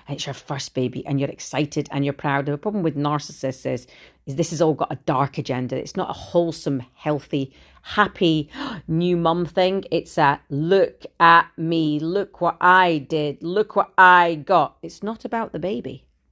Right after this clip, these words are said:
It's never about the baby. It's about me, me, me with narcissistic mothers.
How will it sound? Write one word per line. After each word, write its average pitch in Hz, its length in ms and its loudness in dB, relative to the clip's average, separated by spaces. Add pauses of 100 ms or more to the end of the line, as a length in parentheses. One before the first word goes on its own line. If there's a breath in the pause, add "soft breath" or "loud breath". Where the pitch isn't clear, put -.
(440)
It's - 140 -12
never 180 300 2
about 170 240 -2
the 143 60 -8
baby. 151 340 -4
It's - 220 -10
about 156 220 -2
me, 202 480 0
me, 196 440 0
me 185 320 0
with 147 180 -6
narcissistic 135 640 -10
mothers. 131 360 -6